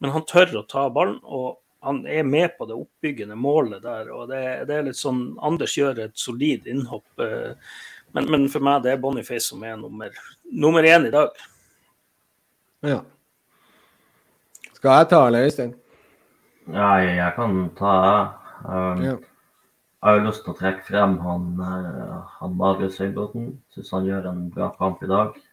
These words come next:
Speaker 3: Um, Hugo er bra, synes jeg. Synes Elias er bra, men altså,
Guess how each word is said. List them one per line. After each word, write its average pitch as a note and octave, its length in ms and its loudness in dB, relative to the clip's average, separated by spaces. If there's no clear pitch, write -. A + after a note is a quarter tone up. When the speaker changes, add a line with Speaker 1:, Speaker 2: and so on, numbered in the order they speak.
Speaker 3:
Um, F2+ 520 -2
Hugo G2+ 400 2
er F#2+ 80 2
bra, G2+ 200 2
synes G2 280 -8
jeg. F#2 200 -2
Synes F#2 240 -8
Elias F#2+ 440 -6
er F#2 80 -10
bra, G2 240 -4
men F#2 380 -4
altså, F2+ 400 -8